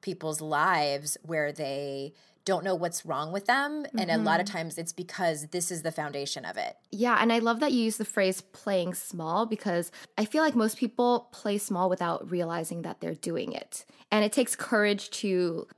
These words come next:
Speaker 2: take risk and try to overcome this. But
Speaker 1: Mm-hmm.
Speaker 2: most people, they just, that's their default in how they live their life.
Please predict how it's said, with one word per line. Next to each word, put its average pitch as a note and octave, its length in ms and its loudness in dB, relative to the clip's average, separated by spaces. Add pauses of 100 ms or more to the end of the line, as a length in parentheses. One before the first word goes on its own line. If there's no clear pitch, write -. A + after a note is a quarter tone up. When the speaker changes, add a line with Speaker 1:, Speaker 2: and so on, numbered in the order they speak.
(100)
Speaker 2:
take F#3 260 -4
risk - 480 -2
and E3 260 -2
try F3+ 280 0
to - 180 -6
overcome F#3+ 560 2
this. D3+ 160 -2
But D#3+ 120 0
Speaker 1:
Mm-hmm. F#3 80 0
Speaker 2:
most G#3+ 200 2
people, F#3+ 240 -2
they F3+ 140 0
just, - 280 -6 (280)
that's A3 260 6
their G3 180 2
default G3 560 0
in F3 60 -6
how F3 240 -4
they F3 160 -2
live E3+ 220 -4
their - 160 -4
life. - 500 -6